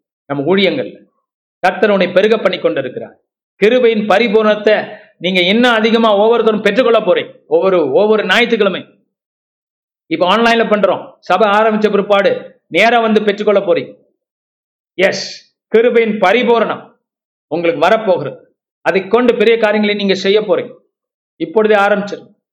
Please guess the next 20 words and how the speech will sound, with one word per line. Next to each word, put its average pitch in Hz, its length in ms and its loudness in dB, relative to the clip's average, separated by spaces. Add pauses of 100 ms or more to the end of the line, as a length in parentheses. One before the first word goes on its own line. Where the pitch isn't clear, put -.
(120)
சத்தியத்தை 196 460 -2
சொல்லுங்க. - 440 -10 (760)
எஸ், - 640 -14 (500)
இந்த 151 200 -2
இடத்துல 180 300 -2
பார்க்கிறோம். 147 580 -4 (840)
இருபத்தி 214 400 0
ஓராவது 170 380 0
வசனத்தோடு 170 340 -4
நாம் 147 160 -6
முடிக்க 151 320 -6
போகிறோம். 139 540 -10 (600)
"ஆதலால் 202 880 -2 (180)
பாவம் 233 560 0
மரணத்துக்கு 226 640 0
ஏதுவாக 208 440 2
ஆண்டு 202 260 0
கொண்டது 170 340 -2
போல, 131 480 -2 (1500)
கிருபையானது 165 1080 0